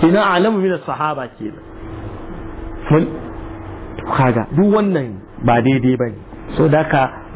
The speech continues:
ba yawan magana bane ake siffanta shi a matsayin, a, ake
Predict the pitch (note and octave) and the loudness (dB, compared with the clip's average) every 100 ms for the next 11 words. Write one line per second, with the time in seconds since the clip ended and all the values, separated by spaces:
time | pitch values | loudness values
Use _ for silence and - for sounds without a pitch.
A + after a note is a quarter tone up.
0 | B2+ C#3+ C#3+ E3+ A3 G3+ D#3+ C3+ A#2 - | 4 4 6 6 6 4 0 -2 -6 -6
1 | D3 - - - - - C#3 C3+ D#3+ F#3 | -6 -4 -8 -12 -8 2 4 6 6 6
2 | D3+ C3+ D3+ C#3 C#3 D3 B2+ A2+ G#2+ - | 4 2 0 -2 -4 -4 -2 -2 -2 -8
3 | - - - C#3+ C3 D3 C#3+ - C3 C3 | -4 0 2 2 2 4 2 2 0 0
4 | C3+ C#3+ - - - A#2+ - D#3 | 0 -2 -4 -8 -2 0 2 0